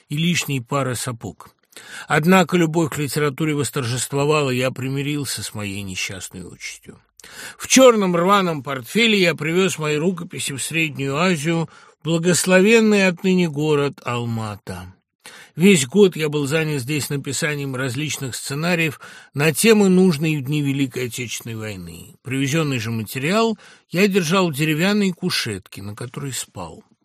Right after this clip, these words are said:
По временам я поднимал вверх моей кушетки, там на фанерном дне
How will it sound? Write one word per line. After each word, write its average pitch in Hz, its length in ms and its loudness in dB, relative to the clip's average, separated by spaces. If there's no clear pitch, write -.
По 185 100 6
временам 233 540 6
я 175 320 4
поднимал 151 580 -2
вверх 127 360 -2
моей 120 200 -6
кушетки, 190 540 0
там 196 300 4
на 175 80 2
фанерном 170 680 0
дне 196 420 4